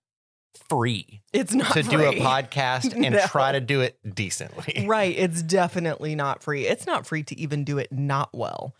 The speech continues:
Speaker 2: So, yes, thank you, thank you, thank you. Special thanks to our composer, Judson Hurd, who composed the original music for this show.
Speaker 1: Have you heard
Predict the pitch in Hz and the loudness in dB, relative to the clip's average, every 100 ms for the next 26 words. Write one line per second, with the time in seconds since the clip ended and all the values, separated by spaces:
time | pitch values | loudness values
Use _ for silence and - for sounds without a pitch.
0 | - - - - - 175 160 151 143 143 | -20 -20 -12 -4 2 4 4 2 0 -4
1 | 131 - - 170 165 160 143 135 131 123 | -4 -6 -2 -2 -2 -4 -4 -4 -6 -8
2 | 123 123 - - - - - _ - - | -8 -8 -8 -14 -20 -20 -20 _ -10 -6
3 | 262 254 214 160 156 - 170 - 147 143 | -4 -4 -2 -2 -4 -4 -6 -2 -2 -2
4 | 143 165 165 180 185 226 185 170 - 160 | -4 -6 -6 -4 -4 -4 -2 -4 -4 -6
5 | - 165 180 247 214 180 170 185 170 156 | -2 0 0 -4 -6 -8 -6 -4 -4 -6
6 | - - 160 156 147 143 147 143 139 143 | -10 -8 -6 -4 -4 -6 -8 -6 -6 -4
7 | 180 240 - - 175 170 - - 147 147 | -6 -6 -10 -6 -4 -4 -4 -4 -2 0
8 | 170 139 127 135 110 - - 165 156 160 | 0 0 0 0 -2 -8 0 4 6 6
9 | 170 180 185 | 6 4 0